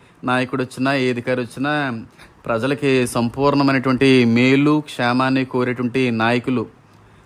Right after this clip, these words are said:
ఆ, అధికారులు రావాలని మనం అందరం కూడా ప్రార్థిద్దాం. అంతే తప్ప ఎక్కువగా దీని గురించి అయితే ఆలోచించవలసిన అవసరం లేదు. వీళ్ళెవరో కూడా మన శత్రువులు కాదు. క్రైస్తవ్యాన్ని కొంచెం శత్రు భావాన్ని కలిగజేసేటువంటి, కనబడే వ్యక్తి ఎవరైనా ఉంటే, పై గవర్నమెంట్కి సంబంధించిన ఆయన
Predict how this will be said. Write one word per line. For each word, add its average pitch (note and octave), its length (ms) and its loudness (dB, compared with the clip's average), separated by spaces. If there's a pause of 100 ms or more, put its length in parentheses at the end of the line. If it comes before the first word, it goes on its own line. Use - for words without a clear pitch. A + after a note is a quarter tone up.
(220)
ఆ, G#2 360 2
అధికారులు C#3+ 480 2
రావాలని D#3+ 680 2 (120)
మనం C#3 220 0
అందరం C3+ 240 0
కూడా G3+ 180 0
ప్రార్థిద్దాం. A#2 560 -2 (440)
అంతే A#2+ 200 -2
తప్ప C3 240 -2 (640)
ఎక్కువగా E3+ 360 2
దీని D3 200 2
గురించి D3 280 0
అయితే C#3 180 -2
ఆలోచించవలసిన B2+ 840 -2
అవసరం A2+ 340 -4
లేదు. B2+ 200 -2
వీళ్ళెవరో A2+ 580 -2
కూడా F3+ 180 2
మన E3+ 200 2
శత్రువులు D3+ 420 -2
కాదు. D3+ 300 -2 (420)
క్రైస్తవ్యాన్ని D#3 680 0
కొంచెం E3 280 -2
శత్రు E3+ 420 -2
భావాన్ని E3+ 720 2
కలిగజేసేటువంటి, D3+ 1080 -4
కనబడే C#3+ 420 -2
వ్యక్తి C3+ 260 -4
ఎవరైనా C3+ 200 -2
ఉంటే, C3 160 -8 (100)
పై C#3+ 160 0
గవర్నమెంట్కి D#3 480 2
సంబంధించిన B2 540 -4
ఆయన A#2+ 180 -6